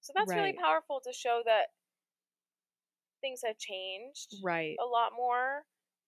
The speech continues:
Speaker 1: And if that's how she felt, then that's amazing. We also asked them what their least favorite or most challenging part of competing in pageants was, and this is what they said.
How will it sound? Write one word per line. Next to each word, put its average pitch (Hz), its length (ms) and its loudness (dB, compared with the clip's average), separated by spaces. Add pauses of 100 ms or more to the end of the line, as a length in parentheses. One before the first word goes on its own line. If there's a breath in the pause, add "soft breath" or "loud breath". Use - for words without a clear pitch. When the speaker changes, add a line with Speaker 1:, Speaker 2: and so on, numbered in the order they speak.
Speaker 1:
And 233 340 4
if 208 120 0 (100)
that's 196 260 -2
how 226 140 -4
she 240 180 -14
felt, 247 340 -4
then 214 140 -6
that's 208 400 -10
amazing. 240 480 -16 (140)
We 262 200 -8
also 226 380 -2
asked 190 400 -4
them 220 220 -2
what 208 240 -4
their 202 180 -2
least 185 480 -18
favorite 208 600 -4
or 185 280 -4 (120)
most 180 280 -8
challenging 175 520 -14 (100)
part 196 240 -6
of 180 80 -6 (160)
competing 180 560 -18 (100)
in 180 160 -16 (240)
pageants 220 460 -16
was, 277 420 -6
and 208 140 -10
this 196 120 -14
is - 60 -20
what - 160 -12
they - 140 -14
said. - 240 -10